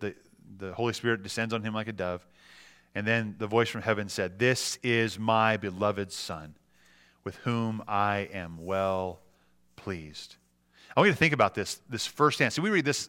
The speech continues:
now, it's kinda secondhand, it's, it's kinda hearsay, we're reading the story in, in our home, it's kind of private. But think about the scene here.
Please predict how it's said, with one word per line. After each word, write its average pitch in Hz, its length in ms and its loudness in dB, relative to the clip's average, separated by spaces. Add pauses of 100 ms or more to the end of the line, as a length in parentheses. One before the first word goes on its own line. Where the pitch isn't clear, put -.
(160)
now, 123 300 6
it's 117 100 0
kinda 110 220 -2 (1300)
secondhand, 120 680 4
it's, 104 180 -4
it's 113 160 -6
kinda 113 180 -2
hearsay, 120 540 4
we're 104 140 2
reading 113 200 0
the 110 60 -6
story 117 400 2
in, 104 160 -2
in 104 180 -6
our 98 120 -2
home, 117 260 0
it's 104 80 -8
kind 110 180 -4
of 95 200 -8
private. 113 400 4 (500)
But - 140 -2
think 202 180 6
about 185 300 8
the 120 80 4
scene 147 480 2
here. 82 340 -12